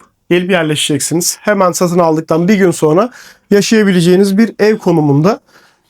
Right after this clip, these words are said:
Gördüğünüz gibi harika bir mutfak alanı var burada. İnsanın içini açıyor. Her yer cam pencere olduğu için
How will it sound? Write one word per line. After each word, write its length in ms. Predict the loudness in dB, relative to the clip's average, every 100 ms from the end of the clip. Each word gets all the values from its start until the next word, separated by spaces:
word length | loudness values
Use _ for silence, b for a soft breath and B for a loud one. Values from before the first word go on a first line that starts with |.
| b -4
Gördüğünüz 500 | 0 2 4 2 2
gibi 180 | 2 2
harika 500 | 0 0 0 0 2
bir 120 | 2
mutfak 680 | 0 0 0 0 -2 -2 -2
alanı 300 | 2 2 2
var 220 | 2 0
burada. 360 | 0 0 -2 -2
İnsanın 500 | 0 2 2 0 0
içini 360 | -4 -2 0 0
açıyor. 420 | 0 0 0 -2 _ b b b
Her 220 | -2 0
yer 240 | 0 -2 -4 -10 -8
cam 300 | -2 -2 -2
pencere 400 | 0 0 2 0
olduğu 420 | 0 0 -2 -4
için 340 | -4 -4 -6